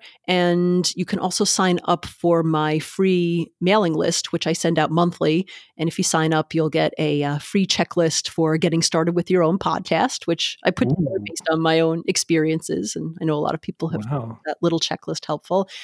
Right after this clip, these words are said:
Speaker 1: And I send out mailings monthly, so you won't get bombarded with emails, but it's, uh,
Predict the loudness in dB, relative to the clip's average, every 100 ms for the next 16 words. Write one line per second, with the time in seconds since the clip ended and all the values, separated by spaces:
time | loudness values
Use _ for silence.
0 | -18 -2 2 4 4 4 4 2 2 2
1 | 4 4 4 2 2 0 0 2 2 0
2 | -2 0 0 2 2 2 0 -4 -2 -2
3 | 2 2 0 -2 -4 -4 -4 -4 -4 -6
4 | -4 -4 -4 -6 -6 -4